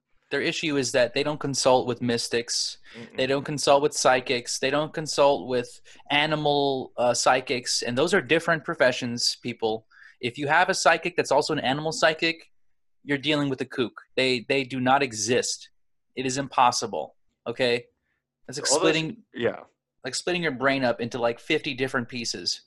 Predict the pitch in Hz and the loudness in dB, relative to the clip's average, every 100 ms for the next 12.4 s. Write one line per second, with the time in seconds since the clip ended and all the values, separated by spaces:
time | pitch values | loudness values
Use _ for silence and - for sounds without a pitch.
0 | _ - _ - - - - 127 127 123 | _ -20 _ -20 -20 -20 -12 -6 -6 -6
1 | 127 135 131 - 127 - 139 - 156 147 | -8 -8 -6 -6 -6 -6 -6 -4 -4 -4
2 | - 151 143 127 127 117 113 - - - | 2 2 2 -2 -2 -4 -8 -14 -20 -10
3 | - - 131 113 104 104 117 131 127 123 | -6 0 2 2 0 -4 -8 -8 -6 -6
4 | 117 123 123 110 113 92 - _ _ _ | -6 -8 -8 -6 -6 -8 -18 _ _ _
5 | _ _ 151 - - 147 160 175 151 151 | _ _ -8 -8 -4 -4 -2 -2 -2 -2
6 | 156 175 180 165 151 131 156 147 143 123 | 2 2 2 -4 -6 -2 0 0 -2 -4
7 | 123 - 139 139 143 135 113 113 113 117 | -6 -4 2 2 0 -8 -2 2 4 4
8 | 117 - - _ - 127 123 113 - - | 2 -4 -20 _ -6 -2 -2 -4 -14 -4
9 | 135 127 127 123 117 - 131 123 123 113 | -2 0 0 -2 -8 -4 2 2 2 0
10 | 117 113 - 170 196 175 143 165 165 175 | -2 -2 -14 -4 0 0 2 2 2 0
11 | 135 135 131 113 151 113 113 120 - 113 | -2 -8 -10 -8 -8 -6 -6 -6 -8 -8
12 | 107 92 92 - | -8 -12 -14 -18